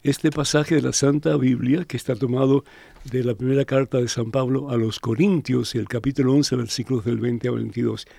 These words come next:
Dice así, y aquí es donde viene después la confusión y la, la razón por la cual esta persona hace esta pregunta. Dice así, ustedes pues reuniendo, re-, hablando acerca de los, de los cristianos, ¿no? Se reúnen, pero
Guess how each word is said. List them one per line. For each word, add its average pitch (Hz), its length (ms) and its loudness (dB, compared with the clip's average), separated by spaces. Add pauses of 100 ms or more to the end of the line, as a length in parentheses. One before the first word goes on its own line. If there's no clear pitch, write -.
Dice 135 240 0
así, 120 200 -2 (300)
y 127 60 0
aquí 120 160 2
es 165 40 2
donde 170 200 2
viene 139 180 6
después 123 280 -2
la 123 80 -4
confusión 123 520 -2
y 131 320 -2
la, 110 140 -6 (320)
la 120 80 -4
razón 120 260 -4
por 131 140 -2
la 120 80 -4
cual 123 140 -6
esta 123 180 -6
persona 120 480 -4
hace 120 180 -6
esta 110 240 -8
pregunta. 139 480 -4
Dice 113 300 -6
así, - 200 -4 (720)
ustedes 208 380 6
pues 143 300 0
reuniendo, 143 500 6
re-, 151 400 -6
hablando 143 340 2
acerca 131 360 2
de 127 80 0
los, 113 400 -4
de 117 160 -6
los 117 120 -8
cristianos, 117 540 -8
¿no? 220 160 -2 (460)
Se 165 180 6
reúnen, 202 440 6
pero 156 400 4